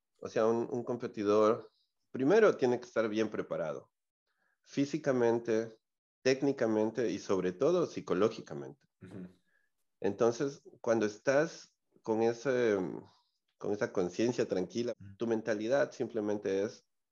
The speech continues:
Speaker 1: "Voy a hacer lo mejor que pueda". O sea, sin, sin pensar, "Ah, si gano bien, si no gano, no bien", sino simplemente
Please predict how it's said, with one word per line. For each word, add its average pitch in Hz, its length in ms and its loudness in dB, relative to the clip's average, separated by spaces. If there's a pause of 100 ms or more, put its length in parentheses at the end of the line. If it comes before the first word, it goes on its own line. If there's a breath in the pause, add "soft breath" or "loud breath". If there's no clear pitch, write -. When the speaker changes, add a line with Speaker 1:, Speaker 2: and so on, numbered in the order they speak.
(1000)
Speaker 1:
"Voy 110 260 4
a 131 40 4
hacer 123 200 -2
lo 117 100 2
mejor 95 240 -2
que - 100 -12
pueda". 131 300 4
O 69 40 -6
sea, - 320 0 (200)
sin, 147 420 -2
sin 135 200 -4
pensar, 117 360 2
"Ah, 127 200 0
si 127 160 -6
gano 139 260 2
bien, 135 220 2
si 131 120 -4
no 113 120 0
gano, 123 240 2
no 113 160 0
bien", 110 240 0 (320 soft breath)
sino 127 260 0
simplemente 135 760 0